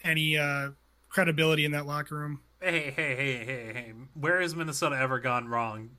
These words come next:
Speaker 2: overly deferring to veterans before?
Speaker 1: <laughs> Right.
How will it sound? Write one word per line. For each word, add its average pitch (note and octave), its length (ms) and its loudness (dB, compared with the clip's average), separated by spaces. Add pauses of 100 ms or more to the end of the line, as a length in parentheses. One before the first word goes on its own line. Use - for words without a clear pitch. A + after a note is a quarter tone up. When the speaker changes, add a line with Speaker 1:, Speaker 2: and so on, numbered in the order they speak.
(120)
Speaker 2:
overly A#2+ 400 -2
deferring A#2 400 -6
to B2 80 -4
veterans G#2+ 460 -6
before? A#2+ 500 -18 (1600)
Speaker 1:
<laughs> E3 140 0 (180)
Right. F3+ 560 4